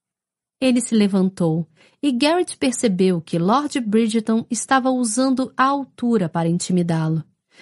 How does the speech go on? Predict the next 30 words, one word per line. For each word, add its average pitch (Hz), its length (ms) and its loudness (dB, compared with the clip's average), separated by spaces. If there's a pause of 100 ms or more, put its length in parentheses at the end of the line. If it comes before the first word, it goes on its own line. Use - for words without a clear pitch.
(280)
Também 359 320 0
notou 302 460 0
que - 140 -4
não 339 180 0
devia 247 460 2
interpretar 185 760 0
mal 190 400 2
a 160 60 -2
demonstração 254 800 0
inicial 254 640 2
de 180 120 -2
leveza 247 840 -2
e 285 80 0
gentileza 247 720 2
do 165 100 -2
visconde. 165 680 -2 (720)
Tratava-se 311 720 -2
de 240 140 0
um 247 140 4
homem 262 320 2
perigoso, 185 880 0 (200)
ou 180 140 2
pelo 196 260 2
menos, 247 600 0 (380)
um 330 240 4
que 403 120 -4
podia 180 400 0
ser 277 500 -2
quando 320 380 2
queria, 190 500 2